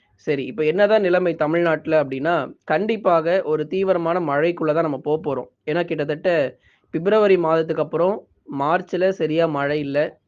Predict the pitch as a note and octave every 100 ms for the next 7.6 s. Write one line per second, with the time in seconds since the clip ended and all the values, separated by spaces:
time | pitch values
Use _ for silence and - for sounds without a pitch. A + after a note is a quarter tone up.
0 | _ C#3+ D#3 F#3 F#3 E3 E3 F3 D#3 C3
1 | - C#3 D3+ C#3+ B2+ C#3+ C#3 C3 D#3 -
2 | _ _ _ - D3+ E3+ D#3+ D3 C#3 E3
3 | F3+ E3+ E3 F3+ G3 F#3 E3+ D3+ E3 F3+
4 | F#3+ E3 D3+ C#3+ C3 C3+ E3 G3+ F3 D3+
5 | D#3 D#3+ D3+ D3+ F3 E3+ D3 C3+ C3+ D3+
6 | D#3+ C#3+ D3 D#3 D3 C#3 C#3 C#3 C3+ C3
7 | C3 C#3+ C3 C3+ D3 F3+